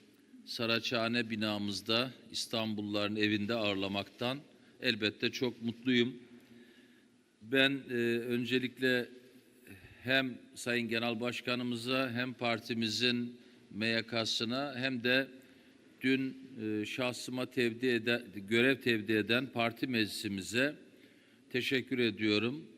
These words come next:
Otuz bir Mart iki bin yirmi dört tarihi itibariyle İstanbul halkı ile birlikte, e, iki bin on dokuzda hep birlikte temelini attığımız İstanbul İttifakı'nın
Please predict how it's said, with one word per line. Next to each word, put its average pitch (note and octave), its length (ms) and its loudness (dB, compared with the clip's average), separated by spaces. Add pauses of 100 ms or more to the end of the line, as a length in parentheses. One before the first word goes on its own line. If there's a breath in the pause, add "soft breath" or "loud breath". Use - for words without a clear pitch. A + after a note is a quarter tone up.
(640)
Otuz A#2+ 420 -4
bir C3 100 2
Mart A#2+ 380 -2 (380)
iki - 280 -4
bin A#2+ 80 0
yirmi A2+ 480 0
dört C3 260 0
tarihi A2+ 380 0
itibariyle G#2+ 840 0 (880 soft breath)
İstanbul B2+ 720 -2
halkı A2+ 400 -2
ile A2 320 2
birlikte, A2+ 680 2 (800 soft breath)
e, A2 60 -4
iki A#2 260 -4
bin B2 240 0 (280)
on C3+ 220 -4
dokuzda A#2+ 760 0
hep A#2+ 240 -6
birlikte A#2+ 340 0
temelini A#2+ 500 2
attığımız A2 560 -2
İstanbul B2 540 -2
İttifakı'nın A2+ 960 -2